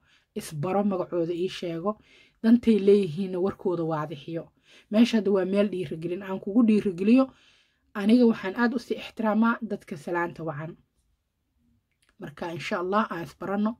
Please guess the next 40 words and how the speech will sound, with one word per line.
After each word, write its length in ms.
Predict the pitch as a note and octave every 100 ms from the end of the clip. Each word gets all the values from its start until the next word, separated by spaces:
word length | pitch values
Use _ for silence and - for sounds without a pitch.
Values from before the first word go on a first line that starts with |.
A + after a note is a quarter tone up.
| _ _ _ _ G#3
Ilaahay 260 | F#3+ F#3+
u 60 | F3
xamdi, 360 | - G#3+ A3 G#3
Ilaahay 200 | F#3 F#3+
u 80 | E3+
shukri, 320 | - A#3 B3
aan 140 | F3 E3+
Ilaahay 260 | F#3 F3+
u 60 | F3+
xamdino 420 | - F3+ G3 F#3+
dhammaanta, 440 | F3 F3+ G3 -
Ilaahay 260 | F3 F#3 F#3
aan 140 | E3
u 60 | F3+
shukrino. 440 | - - A#3 B3 C4 _ _ _ _ _ _ F#3+
Een, 360 | F3 F3 F3 A3+
waxaan 300 | G#3 - F3+
waa 120 | F3
xaal 280 | - G#3+ G#3
adduunyo, 420 | F#3+ F#3 A3 A3+
maalin 300 | G#3+ F3 F3+
walba 260 | F#3 F3 E3+
si 160 | C#3+ A3
waa 200 | G3+ G3
xaalkiisa. 600 | - G3 - G#3 - G#3+ _ _ _ _ _ -
Een, 280 | F#3 F3+ F#3+ -
adeega 320 | G3+ F#3+ F#3
maanta 340 | F#3+ F#3 F#3+
ka 120 | F3 E3
arki 220 | - F#3+
doontiin 500 | F3+ D#3 G3+ F#3+ A#3
dadka 300 | F3 - - G#3
ila 140 | F#3+
soo 200 | - F#3+
xiriiro 380 | E3+ F#3 F#3+ F#3 G#3+
oo 100 | E3+ E3+
wax 160 | D3
ka 100 | - A3
tabanaya 460 | G#3 F#3 F3+ F3
caafimaadka. 640 | E3 F3 F#3+ G3 G3 _